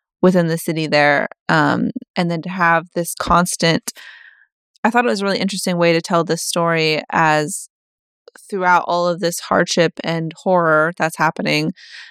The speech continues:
every couple sentences it was, "But we thought that you were gonna come, and we thought that the Dragon Queen was gonna save us, and we thought that, you know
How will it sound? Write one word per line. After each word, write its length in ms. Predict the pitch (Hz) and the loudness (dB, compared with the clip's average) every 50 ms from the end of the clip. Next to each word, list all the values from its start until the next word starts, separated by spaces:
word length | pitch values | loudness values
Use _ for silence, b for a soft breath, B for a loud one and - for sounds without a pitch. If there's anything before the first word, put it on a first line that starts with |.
| B B - | B B -2
every 200 | - 170 165 185 | 0 2 2 0
couple 280 | - - 185 - 185 185 | 0 0 0 0 0 0
sentences 580 | - 196 - - - 175 - - 170 160 - | 0 0 0 0 -2 -2 -2 -2 -2 -2 -2
it 100 | 151 - | -2 0
was, 320 | 156 160 156 147 151 - - _ | 2 2 2 0 -2 -6 -8 _
"But 200 | - 165 - - | -4 -4 -4 -4
we 100 | 165 160 | -6 -8
thought 320 | - - 180 170 - - - | -4 0 2 2 2 0 -4
that 100 | - 104 | -6 -6
you 120 | - 170 | -4 -2
were 120 | 165 165 | -2 -2
gonna 160 | 170 165 165 165 | -2 -2 -2 -4
come, 460 | - - 156 147 139 143 151 214 202 - _ - | -2 0 0 2 2 0 0 -2 -4 -6 _ -6
and 60 | 165 | -6
we 60 | 160 170 | -6 -4
thought 260 | - - 160 175 - - | 0 0 0 0 0 0
that 180 | - 165 - - - _ _ _ _ _ _ _ _ | 0 0 0 -2 -6 _ _ _ _ _ _ _ _
the 200 | - 185 - 180 | -10 -6 -6 -6
Dragon 320 | 165 - 165 156 170 175 165 | -2 0 2 2 2 0 -2
Queen 220 | - - 180 165 | -4 -4 -4 -2
was 120 | 165 156 - | -2 -4 -2
gonna 200 | - 165 165 170 | -2 -2 -2 -2
save 260 | - - 156 151 147 | 0 2 2 2 2
us, 260 | - - - - - - | 2 0 0 -2 -4 -4
and 360 | - 160 151 151 - - 208 B B B B B B B _ | -2 0 2 2 0 0 -2 B B B B B B B _
we 100 | - 175 | -8 -8
thought 320 | - - 160 165 170 - - _ - | -2 0 2 2 2 0 -2 _ -2
that, 280 | - 170 165 160 - - b b b b b _ _ _ _ _ _ _ - | 0 2 2 2 0 -4 b b b b b _ _ _ _ _ _ _ 0
you 80 | 175 160 | 2 4
know 320 | 139 - - - 202 208 | 4 4 2 0 -2 -4